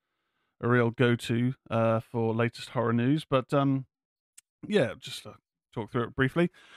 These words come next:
The director of the original Spider-Man trilogy, Sam Raimi, returns to the world of Marvel with the upcoming superhero horror movie Doctor Strange and the Multiverse of Madness. But Raimi's own personal superhero interests extend beyond the Marvel Cinematic Universe.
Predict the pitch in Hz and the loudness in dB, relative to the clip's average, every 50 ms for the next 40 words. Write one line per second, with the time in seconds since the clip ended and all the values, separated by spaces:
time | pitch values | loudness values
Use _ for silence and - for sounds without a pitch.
0 | - _ - - 147 143 160 160 185 208 196 165 - 175 160 147 139 139 135 131 | -20 _ 0 0 2 4 4 4 4 2 0 0 -2 0 2 4 4 4 4 4
1 | 135 123 117 - - 131 120 117 117 113 113 - 127 123 123 139 160 185 180 - | 2 2 2 2 0 0 2 2 2 0 2 2 0 0 0 -2 -6 -8 -6 -2
2 | - 147 127 120 120 123 117 120 135 156 175 143 127 120 - 131 - - 139 - | 0 2 4 4 4 4 4 4 4 2 2 0 -2 0 2 2 2 2 2 0
3 | - 117 117 113 113 113 110 110 117 113 113 113 131 151 156 135 123 123 104 135 | -4 -2 0 0 0 0 -2 -2 0 2 0 0 0 -2 -4 -4 -4 -4 -4 -4
4 | 135 - - 135 117 113 110 - - 175 170 - 147 135 117 110 110 110 147 139 | -6 -4 -4 -4 -2 -2 -4 -4 -4 -4 -2 -2 -2 -2 0 -2 0 0 0 0
5 | 120 113 113 117 123 156 156 139 - 156 151 - 143 - - 127 120 131 139 135 | 0 0 0 -2 -2 -4 -6 -4 -4 -4 -4 -6 -10 -8 -6 -4 -2 -2 -2 -4
6 | - 131 127 127 127 131 135 - 185 151 120 117 117 - 135 139 156 175 185 160 | -4 -4 -2 0 0 0 -2 -2 -2 -2 0 -2 -2 -2 0 2 2 2 2 0
7 | 120 98 120 - - _ _ _ _ _ _ _ - 131 139 151 170 180 175 170 | -2 -2 -6 -10 -16 _ _ _ _ _ _ _ -6 -2 0 2 2 2 2 0
8 | 156 180 190 208 214 214 196 - - - 226 220 214 - - 202 175 - - - | 0 0 0 0 -2 -4 -4 -6 -2 -2 0 0 -2 -2 -4 -6 -6 -4 -4 -4
9 | 240 233 - - 143 107 104 - - 117 113 - - 120 127 - - 143 - - | -4 -4 -4 -4 -4 -4 -4 -4 -6 -8 -6 -4 -4 -4 -4 -6 -10 -18 -14 -8
10 | - 131 143 160 156 135 110 110 113 113 113 113 110 113 131 135 - - 113 110 | -4 -2 -2 0 0 0 0 0 -2 -2 -2 -4 -6 -6 -6 -8 -10 -8 -8 -8
11 | 104 107 - - - - 143 175 180 143 117 82 67 - - - | -8 -8 -10 -12 -10 -8 -6 -4 -4 -4 -4 -6 -8 -10 -14 -18